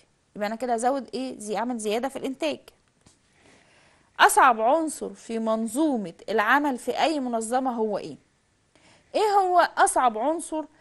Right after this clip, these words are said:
في المنظمة؟ إيه هو أصعب عنصر في المنظمة؟ تعالوا نشوف مع بعض. أصعب عنصر في المنظمة هو الإنسان،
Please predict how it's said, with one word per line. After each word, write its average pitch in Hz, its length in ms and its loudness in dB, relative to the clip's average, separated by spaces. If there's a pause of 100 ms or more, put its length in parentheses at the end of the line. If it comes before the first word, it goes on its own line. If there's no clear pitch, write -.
(180)
في 277 360 -6
المنظمة؟ 220 760 0 (760)
إيه 226 140 -2
هو 226 140 2
أصعب 202 460 2
عنصر 262 440 -2
في 269 220 -6
المنظمة؟ 208 640 -2 (880)
تعالوا 202 140 -8
نشوف 208 220 -14
مع 202 120 -4
بعض. 294 200 2 (560)
أصعب 226 440 6
عنصر 262 460 0
في - 180 -6
المنظمة 311 600 2 (240)
هو 269 160 2
الإنسان، - 480 -8